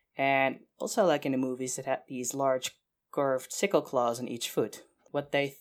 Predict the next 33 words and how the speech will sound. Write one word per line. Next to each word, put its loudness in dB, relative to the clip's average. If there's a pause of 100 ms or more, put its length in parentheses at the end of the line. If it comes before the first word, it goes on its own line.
think -8 (320)
that -4
they -2
used -4
them -6
for -8
is -10
probably -2
for -4
hunting -2 (280)
or 2
for -2
climbing. -4 (300)
They're -6
not -4
entirely -6
sure -4
yet. -4 (360)
They're -2
also -2
not 0
entirely 0
sure -2
if -8
they -4
were -4 (120)
pack 2
hunters. -4
There's 0
some -2
evidence -2
to -4
suggest 0